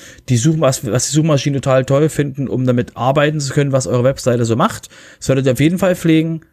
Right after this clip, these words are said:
weil, ähm, die Schema-strukturierten Daten von, ähm, von den Suchmaschinen sehr gut verarbeitet werden können, um eben zu verstehen, was eure Seite macht.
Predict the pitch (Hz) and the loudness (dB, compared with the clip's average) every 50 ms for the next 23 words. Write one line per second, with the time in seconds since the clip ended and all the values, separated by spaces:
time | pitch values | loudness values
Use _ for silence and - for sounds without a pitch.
0 | _ _ - - 120 123 127 131 131 135 127 - _ _ - 117 120 120 117 117 | _ _ -6 -2 0 2 2 2 2 0 -2 -4 _ _ -2 0 0 2 2 0
1 | 113 - - 117 117 113 - - - - 139 143 156 160 151 151 143 135 - - | -4 -4 -4 -4 -4 -2 -2 -4 -4 -2 0 0 0 0 0 0 0 -2 -2 -4
2 | 151 127 - - 127 131 135 123 127 117 - 117 127 135 135 139 127 127 123 - | -6 -6 -4 -2 -2 -2 -2 -2 -2 -2 -2 0 0 0 0 -2 -4 -6 -6 -8
3 | _ - - - _ _ _ - - 127 123 120 120 120 117 - - 104 120 120 | _ -20 -20 -20 _ _ _ -8 -2 0 0 2 2 0 -2 -2 -2 0 0 2
4 | 117 113 110 104 - 123 120 123 117 123 151 151 156 147 135 - - 139 131 131 | 2 0 -2 -2 -2 0 0 0 0 0 0 0 0 0 0 0 0 0 0 0
5 | 123 117 110 - - 123 135 143 147 147 139 - - 135 135 139 139 131 - - | 0 -2 -4 -4 -2 0 2 2 2 2 0 -2 -2 -4 -2 0 -2 -2 -4 -6
6 | - _ _ _ _ _ _ _ - - - - 113 147 165 160 175 165 160 156 | -14 _ _ _ _ _ _ _ -4 -4 -2 0 0 0 0 0 0 0 0 -2
7 | 143 143 151 143 143 156 147 - 143 139 139 131 - - 143 147 143 95 117 131 | -2 0 2 2 0 0 -2 -2 -2 -2 -2 0 0 0 0 0 2 0 0 -2
8 | 127 117 - 113 - 117 - - 131 135 139 135 123 120 - 90 110 110 117 107 | -2 -4 -6 -4 -4 -4 -4 0 0 0 0 0 0 -2 -2 -2 -4 -2 -2 0
9 | 113 117 131 - - 185 180 185 185 - - | 0 2 0 0 0 -2 -2 -2 -2 -4 -6